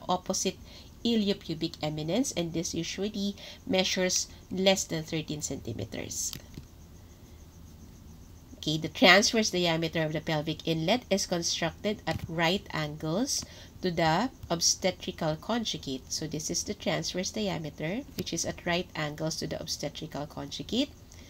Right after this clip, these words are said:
And this represents the greatest distance between the linea terminalis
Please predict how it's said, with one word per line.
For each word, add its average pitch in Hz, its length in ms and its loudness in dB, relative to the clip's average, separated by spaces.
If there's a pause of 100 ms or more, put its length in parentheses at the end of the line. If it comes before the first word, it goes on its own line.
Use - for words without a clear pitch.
(380)
And 220 260 8
this 196 240 4
represents 165 800 2
the 156 160 2
greatest 160 560 -2
distance 151 640 0
between 170 500 -2
the 165 120 2
linea 160 420 2
terminalis 175 800 0